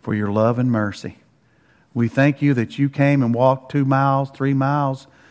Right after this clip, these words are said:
ten miles, a hundred miles in our shoes. And we thank you that you married yourself to the law and fulfilled it, that she could no longer dance with any of us. We are grateful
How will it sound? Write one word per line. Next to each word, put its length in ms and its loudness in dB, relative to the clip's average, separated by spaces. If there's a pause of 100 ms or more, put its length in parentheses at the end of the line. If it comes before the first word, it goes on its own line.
(200)
ten 260 2
miles, 440 2
a 60 -6
hundred 300 -2
miles 400 -2
in 80 -8
our 160 -4
shoes. 520 -16 (800)
And 120 -2
we 120 -2
thank 360 0
you 200 -2
that 260 -8
you 120 -2
married 420 0
yourself 440 -4
to 80 -10
the 120 -4
law 460 -4 (640)
and 120 -6
fulfilled 540 -2
it, 140 -10 (720)
that 160 -4
she 180 -2
could 160 -2
no 180 2
longer 360 0
dance 340 -4
with 140 -6
any 180 -4
of 140 -8
us. 420 -10 (1040)
We 200 2
are 180 4
grateful 640 -2